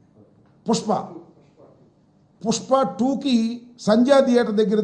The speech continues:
జరిగిన ఎలాంటి యాక్సిడెంటో వీళ్ళకి సంబంధం లేదు. అది కూడా అంతే సేమ్ నా దృష్టిలో. That is also an accident. This is also an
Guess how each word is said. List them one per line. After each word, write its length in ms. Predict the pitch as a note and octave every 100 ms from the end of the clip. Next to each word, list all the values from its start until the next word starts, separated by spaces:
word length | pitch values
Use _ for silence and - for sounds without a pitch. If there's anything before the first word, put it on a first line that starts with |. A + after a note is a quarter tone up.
| F3+
జరిగిన 280 | G3+ G3+ G3 F#3 - - _ - F3+
ఎలాంటి 280 | A#3 B3 A3
యాక్సిడెంటో 500 | A3 G3 G3 G3 C4+ C#4+ F3+ - _ _ _ _
వీళ్ళకి 220 | F3 G3+ F#3
సంబంధం 260 | G3 A#3 G#3+
లేదు. 80 | E3
అది 80 | A#3
కూడా 100 | A#3
అంతే 140 | D#3+ C#3+
సేమ్ 180 | D#3+ A#2+ - - _
నా 60 | E3 F3
దృష్టిలో. 300 | F3 F3+ C3+ C#3 - _ _ -
That 120 | G3 A3
is 40 | A3+
also 180 | B3+ A#3+
an 60 | G#3
accident. 380 | F#3+ C#3+ B2 - - _ _ _ _ _ _ _ F#3+
This 100 | G#3
is 60 | C#4 C4+
also 180 | C#4
an 40 | D4